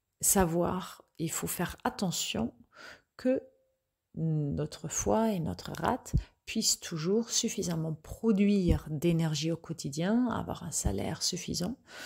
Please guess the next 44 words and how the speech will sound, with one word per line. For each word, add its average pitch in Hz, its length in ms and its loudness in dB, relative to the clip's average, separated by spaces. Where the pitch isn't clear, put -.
pour 180 180 -2
pouvoir 165 300 -4
tout - 120 -10
faire, 269 240 -4
pour - 160 -8
ne 165 80 0
pas - 180 -4
tirer 269 440 0
sur 202 260 0
les 190 140 0
réserves, 156 460 -2
pour 160 100 -4
ne 156 100 0
pas 214 200 -2
vider 190 480 4
le 202 120 4
compte 180 460 -4
d'épargne, 175 680 2
euh, 175 220 4
juste 180 320 0
parce 165 180 -2
que, 214 260 4
en 151 120 -2
fait, - 280 -4
ils 160 140 -4
n'ont 156 100 -4
pas 196 240 -2
très 190 220 -4
bien 165 220 -2
fait 170 180 -4
leur 151 240 -4
travail, 190 720 4
euh, - 320 -4
euh, - 300 -6
ou 185 80 -4
ils 185 160 0
n'ont 156 80 -4
pas 190 160 -8
pu - 360 -6
gagner 175 600 4
suffisamment 160 680 -2
d'énergie 156 840 -2
au - 60 -8
quotidien. - 580 -8